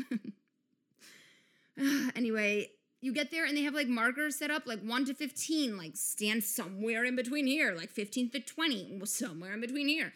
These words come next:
And you on your own have to, like, stand in line in the right numbers. And some people are so aggressive.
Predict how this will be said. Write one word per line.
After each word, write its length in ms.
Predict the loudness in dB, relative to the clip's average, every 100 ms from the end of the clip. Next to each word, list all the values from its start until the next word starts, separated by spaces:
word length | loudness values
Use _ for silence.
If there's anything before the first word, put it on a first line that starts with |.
| -10 -2
And 160 | 0
you 100 | 2
on 140 | 2 2
your 160 | 2
own 460 | 0 -2 -2 -4 -8 _ -8
have 180 | -6 -4
to, 100 | -2
like, 160 | -2
stand 840 | -2 -4 0 2 2 2 -2 -10 -16 _ -6
in 280 | 0 0 0
line 340 | 0 0 2
in 60 | 2
the 100 | 2
right 180 | 0 0
numbers. 380 | -2 0 2
And 100 | 0
some 140 | 0 0
people 220 | -2 -4
are 120 | -10
so 400 | -10 -10 -8 -10
aggressive. 540 | -10 -12 -14 -12 -12